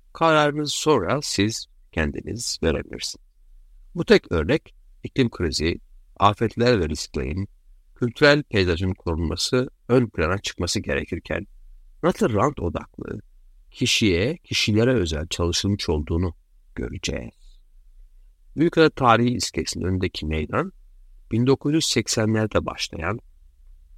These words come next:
neoliberal ekonomik modele uygun olarak adalarda yıkılan köşklerin ve evlerin molozları ile doldurularak yapıldı. O dönemde molozlar o kadar çoktu ki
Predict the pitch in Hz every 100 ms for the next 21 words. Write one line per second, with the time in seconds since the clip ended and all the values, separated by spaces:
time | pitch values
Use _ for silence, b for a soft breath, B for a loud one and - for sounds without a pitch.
0 | - 98 120 135 135 117 113 117 117 90
1 | - 87 98 - 80 80 87 87 98 87
2 | - 127 - - - - - 110 135 131
3 | 127 117 135 139 120 - 85 - 123 165
4 | 110 - - 170 160 107 113 101 110 113
5 | 76 - _ - 85 - - 78 78 -
6 | - - - - - _ - _ - _
7 | _ - 107 120 101 92 98 107 117 95
8 | - 104 180 - 92 - - - 87